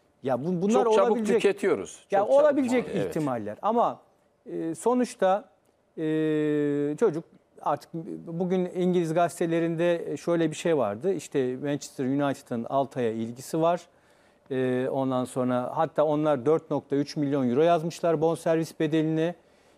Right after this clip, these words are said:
Speaker 1: Bizim Türk medyasında altı var, yedi var, sekiz var. Bir de serbest kalma bedelinden bahsediyorlar Altay'ın. Yani a-, altı nokta bir rakamdan da bahsediliyor. Ne kadar, e, gerçekçi. Bir de ben niye Yunan-,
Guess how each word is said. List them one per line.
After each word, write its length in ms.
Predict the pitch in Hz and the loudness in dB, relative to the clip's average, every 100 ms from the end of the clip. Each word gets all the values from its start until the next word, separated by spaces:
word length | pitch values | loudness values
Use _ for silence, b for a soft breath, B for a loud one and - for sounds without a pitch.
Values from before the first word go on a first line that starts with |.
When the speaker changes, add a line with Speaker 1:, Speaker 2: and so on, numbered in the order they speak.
| _ | _
Speaker 1:
Bizim 380 | 151 147 160 156 | -2 0 0 0
Türk 280 | - 165 143 | -4 -4 0
medyasında 500 | 151 139 143 - 147 | -2 0 -4 -2 0
altı 360 | 151 143 - 151 | 2 0 0 2
var, 160 | 143 | 2
yedi 300 | 135 139 143 | 2 0 2
var, 120 | 143 139 | 2 0
sekiz 460 | - 143 151 127 | -2 -4 -4 -2
var. 220 | 147 165 | -2 -2
Bir 60 | 143 | -2
de 100 | 170 | -2
serbest 420 | - 156 160 - | 2 2 2 -2
kalma 320 | - 160 165 | 0 0 2
bedelinden 440 | 151 151 160 160 147 | 0 0 0 -2 0
bahsediyorlar 580 | 123 - 113 110 110 110 | -2 -2 -6 -4 -4 -2
Altay'ın. 360 | 117 - 113 | -4 -4 -4
Yani 220 | 110 117 | -2 -4
a-, 40 | 117 123 | -4 -6
altı 500 | 127 131 131 131 147 | -4 -2 -2 -2 -4
nokta 440 | 135 - 135 131 b b b b - | -4 0 0 0 b b b b -4
bir 280 | 143 127 117 | -2 0 0
rakamdan 520 | 127 139 147 147 151 | -2 0 0 2 2
da 100 | 120 | 0
bahsediliyor. 720 | 107 104 - 104 101 156 185 139 | 0 -2 -4 -6 -2 0 -2 -2
Ne 140 | 135 | -4
kadar, 600 | 147 139 135 127 - 127 | -2 0 0 -2 -10 -8
e, 40 | 113 | -2
gerçekçi. 600 | 127 117 - 117 - 175 | 0 0 -2 -6 -4 0
Bir 80 | |
de 100 | 190 | 2
ben 160 | 190 190 | 4 4
niye 160 | 208 214 | 4 4
Yunan-, 260 | 190 180 | 4 0